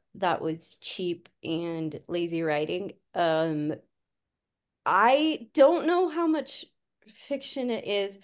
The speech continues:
after reading the Palace Papers, which I will never shut up about. Um, but I do feel like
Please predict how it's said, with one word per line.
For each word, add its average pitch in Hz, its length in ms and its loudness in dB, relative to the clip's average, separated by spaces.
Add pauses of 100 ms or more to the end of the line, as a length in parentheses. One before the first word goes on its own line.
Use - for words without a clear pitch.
(540)
after 202 300 2
reading 185 300 0
the 175 80 0
Palace 160 380 -4
Papers, - 640 -8
which 185 180 -10
I 170 240 -2
will 170 380 -4
never 180 340 -2
shut 170 320 -2
up 147 160 -2
about. 143 560 -2
Um, 156 440 0
but 151 540 2
I 180 160 2
do 220 320 0
feel 226 240 2
like 180 400 2